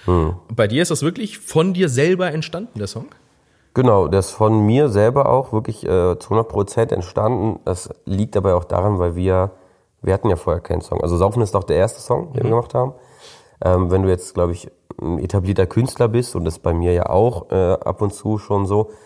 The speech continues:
Speaker 1: bekommt man ja auch Songs vorgeschlagen. „Ey, willst du die machen?“
Speaker 2: Ja.
Speaker 1: Oder, ne, „bring noch deine eigene Note mit rein.“ Aber damals, ja, das war unser eigenes Ding, zu hundert Prozent. Und, äh, hatte auch ein paar, ja, einfach persönliche Geschichten.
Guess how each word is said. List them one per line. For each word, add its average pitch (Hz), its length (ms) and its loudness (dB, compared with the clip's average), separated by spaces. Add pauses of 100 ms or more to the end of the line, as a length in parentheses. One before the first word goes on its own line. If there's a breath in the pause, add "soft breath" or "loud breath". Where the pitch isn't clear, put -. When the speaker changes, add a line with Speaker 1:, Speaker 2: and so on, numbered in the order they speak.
(180 loud breath)
Speaker 1:
bekommt 90 260 -2
man 98 100 2
ja 90 60 4
auch 87 60 0
Songs 90 320 -2
vorgeschlagen. 85 760 -2
„Ey, 87 180 0
willst 87 200 -2
du 95 40 -2
die 87 100 0
machen?“ 92 440 0
Speaker 2:
Ja. 82 40 0
Speaker 1:
Oder, 80 240 0 (460 loud breath)
ne, 90 240 2
„bring 95 320 -4
noch 92 140 0
deine 90 260 0
eigene 90 340 0
Note 104 300 0
mit 113 180 -2
rein.“ 101 80 0
Aber 92 140 2
damals, 95 380 0
ja, 95 100 0
das - 180 -6
war 90 220 2
unser 95 340 0
eigenes 92 360 0
Ding, 131 280 0 (640 soft breath)
zu 87 180 -6
hundert 113 240 0
Prozent. 101 540 -2 (800)
Und, 92 640 2
äh, 87 320 2 (640 soft breath)
hatte 90 320 0
auch 98 180 0
ein 92 200 -6
paar, 95 540 2
ja, 98 180 0
einfach 95 280 -4
persönliche 101 640 0
Geschichten. 110 720 -2